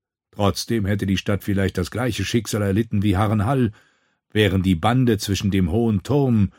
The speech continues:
und der Sternensepte nicht so eng gewesen. Denn es war der Hohe Septon,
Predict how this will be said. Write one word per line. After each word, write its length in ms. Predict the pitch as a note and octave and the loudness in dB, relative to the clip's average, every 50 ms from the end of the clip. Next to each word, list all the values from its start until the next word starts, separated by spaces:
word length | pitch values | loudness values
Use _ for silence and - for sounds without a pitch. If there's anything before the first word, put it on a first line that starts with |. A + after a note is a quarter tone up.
| _ _ _ | _ _ _
und 160 | - F#2+ F#2 | -4 -2 0
der 80 | G2 F2+ | 0 -2
Sternensepte 880 | - - - C3+ B2+ B2+ B2+ A#2+ G#2+ G2 E2 A2 G#2 G2+ _ - G2+ | -2 -2 -2 -2 0 0 2 2 2 0 0 0 -2 -2 _ -2 -2
nicht 160 | F#2+ F2+ - - | 0 -2 -2 -4
so 120 | - G2 | -6 -6
eng 260 | G2+ A2 B2+ B2+ G2+ | -4 -4 -2 -2 -2
gewesen. 560 | E2+ D#2+ D#2 E2 E2+ E2 D2 - D2+ D#2 D#2 _ _ _ _ _ _ _ _ _ _ _ _ _ _ _ _ _ _ _ _ _ _ _ _ _ _ | -2 -4 -4 -6 -8 -8 -8 -10 -12 -14 -16 _ _ _ _ _ _ _ _ _ _ _ _ _ _ _ _ _ _ _ _ _ _ _ _ _ _
Denn 100 | - C#3 | 0 2
es 160 | D3+ C3 G2 A2 | 2 4 6 6
war 160 | C#3 D3 D3+ | 6 6 8
der 200 | D#3 D#3 C3+ A#2+ | 6 6 6 6
Hohe 260 | C#3 D#3 D#3+ D#3+ D3+ | 6 6 6 6 6
Septon, 600 | B2 D3+ C#3+ - - - G#2+ G#2 F#2+ F2+ F2 D#2+ | 6 4 2 0 0 -2 0 2 2 2 2 0